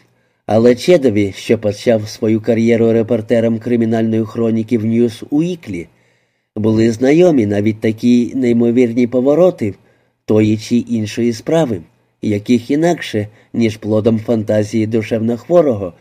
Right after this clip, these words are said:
не назвеш, але які рано чи пізно знаходили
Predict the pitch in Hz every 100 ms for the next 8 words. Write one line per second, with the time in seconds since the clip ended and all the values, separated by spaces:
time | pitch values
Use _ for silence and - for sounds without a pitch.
0 | _ 113 110 104 110 127 160 117 - _
1 | _ _ _ _ _ _ _ - 98 110
2 | 123 135 135 165 170 113 110 110 113 113
3 | - 139 170 170 113 101 98 113 107 107
4 | 110 113 117 113